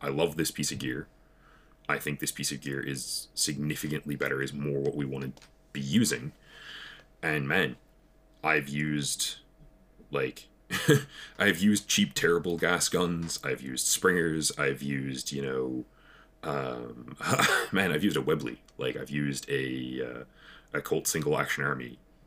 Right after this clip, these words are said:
right? Sadly, that one didn't belong to me, uh, 'cause that I'd still have. But, like,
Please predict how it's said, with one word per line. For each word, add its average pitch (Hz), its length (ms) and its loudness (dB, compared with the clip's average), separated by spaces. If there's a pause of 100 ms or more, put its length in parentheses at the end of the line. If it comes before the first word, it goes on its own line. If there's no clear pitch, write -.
right? 64 260 -8
Sadly, 69 300 0
that 71 180 -4
one 67 100 -6
didn't 65 200 -4
belong 67 300 -6
to 64 60 -12
me, 64 140 -12 (160)
uh, 64 180 -8
'cause - 160 -10
that 80 160 2
I'd - 140 -4
still 65 160 -2
have. - 220 -6 (500)
But, 80 180 4
like, 71 360 2